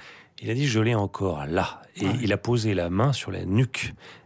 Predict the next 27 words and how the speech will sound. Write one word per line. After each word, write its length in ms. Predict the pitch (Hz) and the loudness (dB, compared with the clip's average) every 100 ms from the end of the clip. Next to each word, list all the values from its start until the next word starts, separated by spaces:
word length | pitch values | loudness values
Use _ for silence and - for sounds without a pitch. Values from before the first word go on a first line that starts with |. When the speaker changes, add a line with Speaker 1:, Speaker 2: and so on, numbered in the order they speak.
| - | -4
Speaker 1:
Et 60 | |
à 80 | 92 | -2
deux 180 | 98 175 | 2 4
reprises, 480 | 160 127 - 92 82 | 4 2 -2 -8 -8
d'ailleurs, 240 | 82 80 | -8 -6
il 160 | 82 85 | -2 -2
a, 80 | 87 | -2
il 120 | 85 | -4
a 60 | |
scandé 400 | 85 - 117 98 | -6 -2 0 2
ça 300 | 87 - 98 | 0 0 0
en 120 | 120 107 | 0 -4
disant : « 160 | 85 | -6
Voilà, 200 | - 104 | -8 -6
il 80 | 110 | -4
y 40 | 98 | 0
a 40 | |
la 80 | 95 | 2
rotonde, 540 | 98 95 101 117 127 - - - - - | 2 2 2 2 0 -4 -18 -18 -20 -16
il 60 | - | -2
y 40 | 104 | -2
a 40 | |
ce 60 | - | 0
que 100 | 104 | -2
vous 200 | 98 95 | 0 2
avez, 340 | 95 95 | 2 2
euh, 60 | 87 | 0